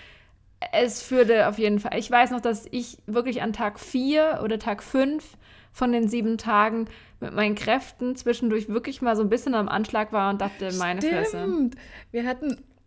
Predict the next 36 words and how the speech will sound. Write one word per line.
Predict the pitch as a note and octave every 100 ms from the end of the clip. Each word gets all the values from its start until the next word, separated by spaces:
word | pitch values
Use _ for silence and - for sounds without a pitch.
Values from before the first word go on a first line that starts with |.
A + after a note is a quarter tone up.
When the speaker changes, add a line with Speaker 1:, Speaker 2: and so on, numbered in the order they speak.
| -
Speaker 2:
wir | A#3+ B3
haben | A#3
extra | A#3+ C4 - B3+
so | A3
Latschen-Kieferzeug | A3 A#3+ - D#4+ D4 F4+ E4+ B3+ - B3 A#3+
gekauft, | A3 - G#3+ G#3
um | G#3+
uns | A3 G#3+
dann | G#3
abends | - A3 A#3+ C#4
die | B3+
Beine | A3 B3+ C#4+
<laughs> |
einzureiben, | - D4 D4+ F4 A3+ A3+ A3
weil | A3
wir | D4+
so | B3 A#3+ D#4+
Muskelkater | F#4+ - - C#4+ C4+ B3+ C#4 C4+
hatten. | A#3 G#3 - - - - -
Und | E4 D#4 C4 A#4+ - -
wir | C4+
hatten | C#4 A#3+
eine | A#3+
Physiotherapeutin | A#3+ D4+ C#4+ A3 A#3 A3+ A3+ G#3 A#3+ A#3+ A#3+
Speaker 1:
Okay. | C#4+ - - - -
Speaker 2:
dabei, | - G3+ G#3+ A#3
die | A3+ A3 -
mit | A3+ A3
uns | G3+ G#3
Übungen | G3+ G3 F#3 E3+
gemacht | D#3+ E3 -
hat. | F3+ -
Das | G3+
war | G3+ -
auch | F3
super. | - F#3 - -